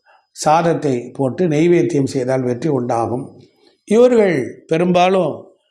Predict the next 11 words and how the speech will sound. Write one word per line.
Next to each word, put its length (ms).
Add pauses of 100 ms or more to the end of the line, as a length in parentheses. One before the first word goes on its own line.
(220)
நீர் 380
நிலைகளில் 560
இருக்கக்கூடிய 840 (1300)
சித்தர்கள், 560
மகான்கள் 580
கோவிலுக்கு 540
சென்றால் 580
இவர்களுக்கு 800
பூரணமான 600
வெற்றி 260
உண்டாகும். 600